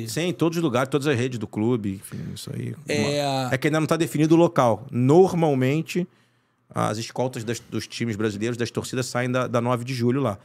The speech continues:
Speaker 2: Mas teve alguns jogos que não foi lá, entendeu? Então a gente tá esperando a polícia argentina dizer onde vai ser.
Speaker 1: Show. É muito difícil fazer evento fora, pra vocês terem uma ideia. A gente tem o Foot Summit, né? Eu e a
Speaker 2: Uhum.
Speaker 1: Bebel, que hoje é o maior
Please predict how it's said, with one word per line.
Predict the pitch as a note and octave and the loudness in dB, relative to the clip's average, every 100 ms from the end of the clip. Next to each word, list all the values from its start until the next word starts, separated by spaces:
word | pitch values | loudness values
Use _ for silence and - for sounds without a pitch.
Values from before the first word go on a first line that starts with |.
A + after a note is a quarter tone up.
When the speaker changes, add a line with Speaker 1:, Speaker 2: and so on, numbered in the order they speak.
| _ _ - | _ _ -4
Speaker 2:
Mas | A2 | -2
teve | - B2 | 0 0
alguns | B2+ G#2+ B2+ | 0 0 0
jogos | B2 B2+ | 2 0
que | C3+ | -2
não | C#3 | -4
foi | B2+ D3 | 0 0
lá, | B2+ G#2 | 2 0
entendeu? | G2 A2 | -2 -6
Então | A2+ A#2 | -2 -4
a | |
gente | A2 | -2
tá | A#2+ | -6
esperando | - A#2 B2 | -2 -2 -2
a | |
polícia | - B2+ B2 | -2 -4 -2
argentina | A2+ A#2 - A#2+ | -2 -2 -4 -6
dizer | A2 A#2 | -4 -4
onde | A#2 | -4
vai | B2 | -6
ser. | B2 A2+ G2+ _ | -6 -10 -12 _
Speaker 1:
Show. | - - C#3+ B2 - - - | -12 -2 0 0 -6 -12 -4
É | E3+ | -2
muito | B3 | -2
difícil | - F#3+ E3+ | -4 -6 -2
fazer | E3 | -2
evento | D3 D3 - | -2 -2 -2
fora, | D#3 C3 | 0 0
pra | - | -2
vocês | B2 | -2
terem | D3+ C#3 | 0 0
uma | |
ideia. | B2+ D3 | 0 -2
A | C3+ | -2
gente | D#3 - | -4 -2
tem | E3+ | -2
o | |
Foot | E3+ F3+ | 0 -4
Summit, | - C3+ A#2 A#2+ | -2 -6 -4 -2
né? | B2+ D3+ - _ | -2 -2 -6 _
Eu | A#2+ | -4
e | B2 | -2
a | |
Speaker 2:
Uhum. | B2 | 0
Speaker 1:
Bebel, | C#3 C#3 | 2 0
que | C3+ D3 | -2 -4
hoje | D3 | -4
é | |
o | D#3+ | -4
maior | C#3 C#3+ | -2 -2